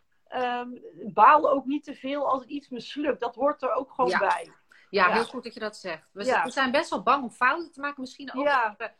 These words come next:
Speaker 2: weet ik veel, op, op Instagram zien we ook allemaal prachtige foto's natuurlijk. En alles
Speaker 1: Ja.
Speaker 2: is lush en helemaal ge-,
Speaker 1: Ja.
Speaker 2: gelukt en geweldig.
Speaker 1: Ja.
Speaker 2: Maar het, het is gewoon een kwestie van heel veel, eh, ja, trial,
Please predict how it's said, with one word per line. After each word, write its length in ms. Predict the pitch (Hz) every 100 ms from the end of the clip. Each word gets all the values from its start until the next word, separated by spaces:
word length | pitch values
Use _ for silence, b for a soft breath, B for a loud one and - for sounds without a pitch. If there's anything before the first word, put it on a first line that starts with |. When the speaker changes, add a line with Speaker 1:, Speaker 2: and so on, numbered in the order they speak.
| _ _
Speaker 2:
weet 260 | - 185 -
ik 180 | 247 262
veel, 320 | 269 240 233
op, 240 | - 233
op 160 | - 220
Instagram 400 | 254 262 - 233
zien 180 | 233 226
we 100 | 214
ook 120 | 262
allemaal 220 | 247 233 -
prachtige 500 | 302 302 - 240 202
foto's 340 | 247 254 240
natuurlijk. 540 | 240 - 240 240 233
En 100 | 233
alles 160 | 226 247
Speaker 1:
Ja. 200 | - 233 214
Speaker 2:
is 0 |
lush 380 | 277 247 240 247
en 140 | 233
helemaal 280 | 226 233 220
ge-, 240 | - 233
Speaker 1:
Ja. 200 | 226 220 190
Speaker 2:
gelukt 220 | 233 247
en 140 | 220
geweldig. 760 | - 180 202 233 269 330 - -
Speaker 1:
Ja. 340 | - 220 202 - -
Speaker 2:
Maar 300 | 220 240 233
het, 220 | 220 -
het 160 | - -
is 140 | 277
gewoon 320 | - 269 254 233
een 80 |
kwestie 420 | 226 240 233 226 220
van 140 | 214
heel 220 | 202 233
veel, 340 | - 214 196 190
eh, 120 | 180
ja, 120 | 190
trial, 400 | - 247 226 190